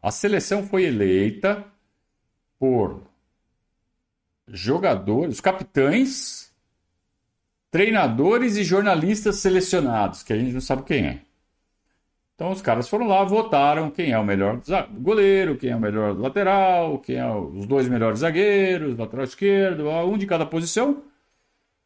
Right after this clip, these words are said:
Melhor jogador de todos, revelação e melhor técnico.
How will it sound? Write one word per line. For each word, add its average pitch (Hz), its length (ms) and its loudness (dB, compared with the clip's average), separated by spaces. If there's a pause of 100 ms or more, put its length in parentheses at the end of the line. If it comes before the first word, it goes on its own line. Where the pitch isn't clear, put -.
(960)
Melhor 156 520 2
jogador 143 680 2 (1300)
de 113 200 -2
todos, - 680 -2 (1500)
revelação 196 960 2 (540)
e 175 80 -6
melhor 175 340 0
técnico. 71 540 -6